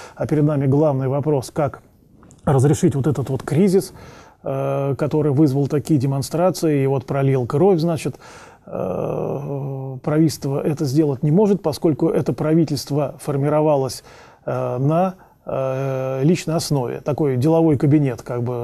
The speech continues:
э, его называют. Э, то есть из думцев, но на личной основе. А, видимо, время этого уже ушло, заявил Керенский. И поэтому кабинет, э, новый состав Временного правительства должен формироваться на партийной основе. Вот это была,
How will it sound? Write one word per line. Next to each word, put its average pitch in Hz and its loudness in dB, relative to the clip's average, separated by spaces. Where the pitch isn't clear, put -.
э, 135 0
его 135 2
называют. 127 -2
Э, - -6
то 165 0
есть - -2
из - -2
думцев, 202 2
но 160 2
на 147 0
личной 151 0
основе. 131 -2
А, 143 -2
видимо, 175 2
время 180 2
этого 185 0
уже 151 0
ушло, 143 0
заявил 139 2
Керенский. 127 -2
И 151 2
поэтому 190 2
кабинет, 156 2
э, 139 -10
новый 143 4
состав 139 -2
Временного 135 2
правительства 185 2
должен 156 4
формироваться 139 2
на 151 2
партийной 185 2
основе. 135 -2
Вот 123 -4
это 147 0
была, 147 2